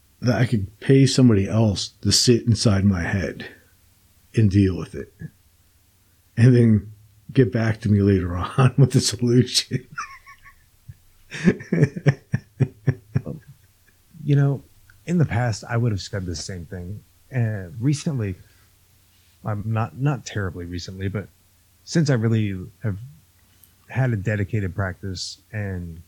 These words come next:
Speaker 2: and really started really walking that path,
Speaker 1: Mm-hmm.
Speaker 2: I just, it, it doesn't concern me. Most things just don't concern me. I, I am pretty blissful most of the time, and if not blissful, at least accepting of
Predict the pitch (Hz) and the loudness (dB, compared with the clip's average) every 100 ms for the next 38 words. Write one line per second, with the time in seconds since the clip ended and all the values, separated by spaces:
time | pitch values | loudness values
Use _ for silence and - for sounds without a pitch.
0 | _ _ _ _ _ _ _ _ _ 113 | _ _ _ _ _ _ _ _ _ -4
1 | 110 117 104 120 101 95 101 101 120 110 | 0 0 0 0 -2 -6 -8 -2 0 0
2 | 95 95 92 107 95 90 - 90 95 _ | -2 -4 -4 -4 -4 -6 -6 -6 -6 _
3 | - 131 113 107 139 - - - _ _ | 2 4 6 4 2 -4 -14 -20 _ _
4 | _ 131 - - 120 107 107 - 110 98 | _ -14 -14 -8 -6 -6 -8 -8 -8 -10
5 | _ 117 95 107 104 95 101 90 139 120 | _ -8 -2 -2 0 -2 -2 -4 -4 -6
6 | 82 80 _ _ - 113 - 120 101 92 | -10 -16 _ _ -2 -2 -2 -4 -4 -4
7 | 85 90 - 87 85 90 80 95 92 90 | -6 -12 -12 -14 -14 -16 -14 -12 -10 -10
8 | 90 82 90 87 90 _ _ _ _ _ | -12 -14 -14 -14 -18 _ _ _ _ _
9 | _ _ - 120 120 117 107 101 _ _ | _ _ -6 -2 0 0 -2 -6 _ _
10 | _ _ _ _ _ - 196 202 101 110 | _ _ _ _ _ -6 -2 -2 -2 -4
11 | 107 117 - 110 95 95 98 107 92 87 | -2 -2 -4 -10 -8 -6 -8 -8 -10 -6
12 | 101 113 117 110 110 139 117 107 123 139 | -6 -6 -6 -6 -6 -6 -8 -8 -4 -4
13 | - 151 113 104 95 123 110 107 87 - | -4 -6 -6 -10 -6 -6 -6 -12 -14 -10
14 | 127 - 123 117 113 98 98 | -8 -6 -4 -4 -4 -6 -8